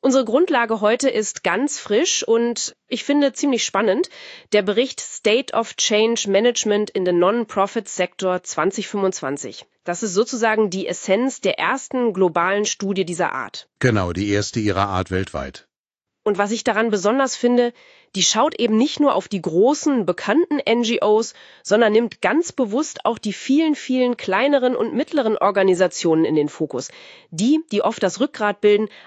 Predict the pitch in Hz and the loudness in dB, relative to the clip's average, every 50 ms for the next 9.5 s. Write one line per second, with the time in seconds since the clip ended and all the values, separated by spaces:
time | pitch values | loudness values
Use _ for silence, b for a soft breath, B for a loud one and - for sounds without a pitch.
0 | B B - 196 196 - 202 196 - - - 254 277 294 262 208 165 156 156 214 | B B 0 0 2 2 0 0 -2 0 0 2 2 4 4 2 2 2 0 -2
1 | 269 - - - 214 226 202 180 160 208 254 277 226 160 147 131 107 95 95 82 | -2 -4 -6 -4 -2 0 0 0 0 0 2 2 0 0 -2 -4 -6 -6 -8 -8
2 | - _ _ - - - - - 101 87 82 76 - - _ _ _ _ _ _ | -10 _ _ -8 -8 -4 -2 0 0 0 0 -2 -4 -12 _ _ _ _ _ _
3 | _ _ _ - - 113 104 110 98 95 110 147 160 - 156 165 160 147 135 120 | _ _ _ 0 2 4 4 2 2 2 2 0 2 2 2 2 2 2 0 -2
4 | - - - 107 117 127 131 131 117 110 101 - - 117 - - 120 113 113 110 | -2 -2 0 0 2 2 2 2 2 0 0 -2 -4 -4 -2 0 2 2 2 2
5 | - 120 120 113 104 - - _ _ - - 131 147 147 131 139 120 104 123 127 | 2 2 0 0 -2 -6 -12 _ _ 0 2 4 4 4 4 2 0 0 -2 -4
6 | - - 120 104 - 104 101 101 101 104 101 101 92 b b b b b b b | -4 -4 -4 -2 0 2 2 4 4 4 2 2 0 b b b b b b b
7 | b b b 87 90 101 98 - - - 85 87 85 82 - 95 87 85 82 78 | b b b 0 0 0 0 -2 -4 -2 0 0 0 0 0 0 0 0 0 -2
8 | 71 - _ _ _ _ _ - - 69 - - - - - - - 76 73 - | -4 -8 _ _ _ _ _ -6 -6 -4 -2 0 0 0 0 -2 -4 -6 -4 -2
9 | - - 92 90 87 85 85 82 78 | -2 0 2 2 2 2 2 2 0